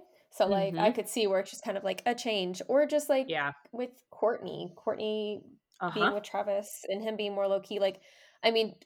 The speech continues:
Speaker 1: Kourtney's still her older sister, so, like, you know, people always
Speaker 2: Yeah.
Speaker 1: kinda copy, like, what their <laughs> older siblings, so she's like, "Oh, Kourtney's trying this out. I'm gonna try it out." Like,
Speaker 2: Yeah.
Speaker 1: that kind of
Speaker 2: Yeah.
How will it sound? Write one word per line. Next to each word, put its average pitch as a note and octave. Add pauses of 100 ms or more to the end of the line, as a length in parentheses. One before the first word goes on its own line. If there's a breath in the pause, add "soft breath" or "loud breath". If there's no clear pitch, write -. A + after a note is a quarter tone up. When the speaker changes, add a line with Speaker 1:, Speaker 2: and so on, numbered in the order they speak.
Speaker 1:
Kourtney's D#4
still B3
her A#3+
older F#3+
sister, -
so, F#3+
like, F#3
you G3+
know, F3
people A3
always G3
Speaker 2:
Yeah. -
Speaker 1:
kinda -
copy, G3
like, F3+
what F#3
their G3
<laughs> -
older B3
siblings, A3+
so B3
she's A#3+
like, A#3
"Oh, F4+
Kourtney's D4+
trying F#3+
this F#3+
out. F3+
I'm G4+
gonna A3+
try F#3
it F#3+
out." -
Like, G#3
Speaker 2:
Yeah. G#3
Speaker 1:
that -
kind F#3+
of F3+ (400 soft breath)
Speaker 2:
Yeah. D3+